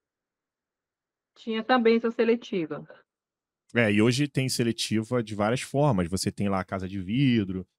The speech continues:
Speaker 2: né, que você
Speaker 1: É.
Speaker 2: tem, por, né, você tem a-, algumas, algumas formas. Mas pra entrar hoje, é, tem esse efeito camarote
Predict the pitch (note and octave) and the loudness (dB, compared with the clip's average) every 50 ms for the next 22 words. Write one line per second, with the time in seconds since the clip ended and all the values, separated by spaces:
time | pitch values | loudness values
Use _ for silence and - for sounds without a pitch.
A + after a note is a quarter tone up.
0 | _ _ _ _ F#2 F#2 F#2 - F#2 F#2 F#2 - G#2+ F#2+ G2 G#2 G#2 G#2 G#2 - | _ _ _ _ -8 -8 -8 -8 -10 -12 -10 -10 -8 -4 -2 2 2 2 2 2
1 | - G#2+ F#2+ - - _ _ _ _ G#2 G#2+ A#2+ C3+ A2+ G2+ - - G2 - _ | 0 -2 -2 -2 -8 _ _ _ _ 0 2 2 2 2 0 -2 -2 -6 -6 _
2 | G2+ G2+ G#2 G#2 G#2+ G#2 G#2+ G2+ - A#2 A2 G#2 F#2+ A2+ A2 A#2+ A#2 A2 - A2 | -6 -4 -4 -4 -2 -2 -4 -4 -4 -6 -8 -6 -8 -10 -8 -8 -8 -8 -8 -10
3 | G#2+ F#2+ A2 A2+ A#2 - - - - G#2 G#2+ A2+ B2 B2+ - - _ _ _ _ | -10 -6 -6 -6 -6 -6 -6 0 2 2 2 4 2 0 -2 -4 _ _ _ _
4 | A#2 A#2+ B2+ - - - E3+ D#3+ E3 D3+ - - D#3 D3+ C#3+ C3 C#3 E3 E3+ E3 | 0 0 0 2 0 0 0 0 0 0 0 2 2 2 2 2 2 2 2 2
5 | D#3+ F3+ F3+ F3 F3 - - _ C#3 B2+ - _ D3+ D3 D3+ D#3 D#3 - - D#3 | 0 -2 0 -2 -2 -2 -6 _ -8 -8 -6 _ -4 -2 -2 -2 -4 -2 -2 -4
6 | D3 - - D3+ D3 C#3+ - D#3+ D3 C#3 - C#3+ C#3 D3 C#3+ C#3 B2+ A#2 A#2+ B2+ | -4 -2 -2 -2 -2 0 0 -2 -2 0 0 -2 0 2 2 2 2 2 2 0
7 | B2+ - - - D3 C#3+ D3+ | -2 -4 -6 -6 -4 -6 -6